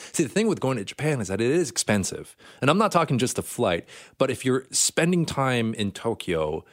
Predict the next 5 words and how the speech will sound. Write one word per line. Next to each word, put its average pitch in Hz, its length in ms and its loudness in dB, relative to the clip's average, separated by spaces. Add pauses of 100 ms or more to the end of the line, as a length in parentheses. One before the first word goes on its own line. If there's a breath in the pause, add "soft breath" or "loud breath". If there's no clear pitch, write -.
(240 loud breath)
even 175 320 0
for 120 640 2 (140)
a 98 400 2 (320)
single 151 440 2
night 98 460 0